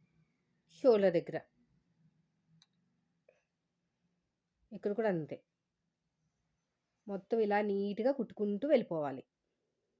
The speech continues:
ఇక్కడ చూడండి. బటన్స్ దగ్గర కూడా అంతే. ఇలా మొత్తం కూడా పిన్ తీసేసేయండి, లేకపోతే మళ్ళీ సూది ఇరిగిపోతుంది.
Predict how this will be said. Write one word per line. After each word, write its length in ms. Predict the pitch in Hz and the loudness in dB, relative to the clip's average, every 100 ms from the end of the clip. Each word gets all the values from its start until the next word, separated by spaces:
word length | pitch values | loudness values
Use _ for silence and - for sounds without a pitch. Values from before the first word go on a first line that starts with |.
| _ _ _ _ _ _ _ _ _ _ _ _ _ _ _ _ _ _ _ _ | _ _ _ _ _ _ _ _ _ _ _ _ _ _ _ _ _ _ _ _
ఇక్కడ 220 | 208 226 202 | -8 -4 0
చూడండి. 380 | 208 175 147 151 _ _ _ _ _ _ _ _ _ - | 2 2 -2 -10 _ _ _ _ _ _ _ _ _ -8
బటన్స్ 380 | 190 196 214 196 | -4 -2 -2 0
దగ్గర 220 | 196 196 | 0 0
కూడా 180 | 226 208 | 0 0
అంతే. 240 | 151 135 - _ _ _ _ _ _ _ _ _ _ _ _ _ _ _ _ _ _ _ _ _ _ _ _ _ _ _ _ _ _ _ _ _ | -2 -4 -12 _ _ _ _ _ _ _ _ _ _ _ _ _ _ _ _ _ _ _ _ _ _ _ _ _ _ _ _ _ _ _ _ _
ఇలా 140 | 185 190 | -6 -4
మొత్తం 340 | 185 175 202 | -4 -2 -4
కూడా 180 | 190 165 | -2 -2
పిన్ 220 | - 208 214 | -2 -4 -2
తీసేసేయండి, 640 | 202 190 175 175 175 262 349 | -2 -2 0 0 0 0 0
లేకపోతే 460 | 240 180 180 190 202 | 0 -2 -4 -4 -2
మళ్ళీ 260 | 185 180 175 | -4 -2 -4
సూది 280 | - 185 180 | -4 -4 -2
ఇరిగిపోతుంది. 600 | 165 160 160 - 160 | -4 -6 -10 -10 -6